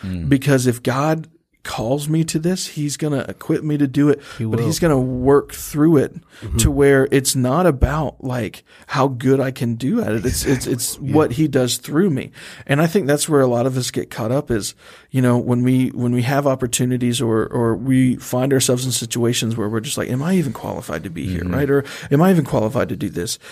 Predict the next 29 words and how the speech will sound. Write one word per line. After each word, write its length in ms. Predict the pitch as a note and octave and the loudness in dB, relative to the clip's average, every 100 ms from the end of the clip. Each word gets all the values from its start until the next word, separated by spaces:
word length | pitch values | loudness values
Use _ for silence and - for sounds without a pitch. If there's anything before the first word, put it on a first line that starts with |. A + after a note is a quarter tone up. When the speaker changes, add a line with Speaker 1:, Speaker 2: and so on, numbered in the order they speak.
| - - | -20 0
Speaker 2:
We 140 | D3+ | 2
sit 260 | - F3 D#3+ | 4 2 2
back 240 | D3+ D#3 | 2 2
and 140 | C3 | 0
we're 120 | B2+ B2+ | 0 0
like, 400 | A2 G2+ - - | -2 -4 -6 -12
you 140 | A#2+ A#2 | -6 -4
know, 140 | G#2 | -4
"Because 380 | A#2 - B2+ A#2 - - | -6 -4 -4 -4 -12 -10
what 160 | - D3+ | 2 4
about 240 | B2+ - | 4 0
this 300 | C3+ C#3 - | 2 2 2
that 180 | - B2+ | -2 -2
I 100 | A#2+ | 0
do 220 | B2 B2 A2+ | -2 0 0
and 120 | A#2 | 0
this 160 | B2 - | -2 -2
that 140 | A2+ | -2
I 120 | G#2 | 0
do?" 220 | A2 G#2+ | 0 0
And, 160 | A2 A2 | 0 -2
and 160 | - B2 | -2 0
we 120 | B2+ | 0
don't 320 | A#2+ B2+ D3+ | 2 2 2
ask 240 | A#2+ B2 - | 2 0 -2
the 80 | A2+ | -4
question, 580 | A#2+ A#2+ - A2+ G2 - | -4 -2 -2 -4 -6 -10
but, 220 | D#2+ G2+ | -8 -6
like, 420 | G#2 G2+ D#2+ - | -4 -4 -6 -12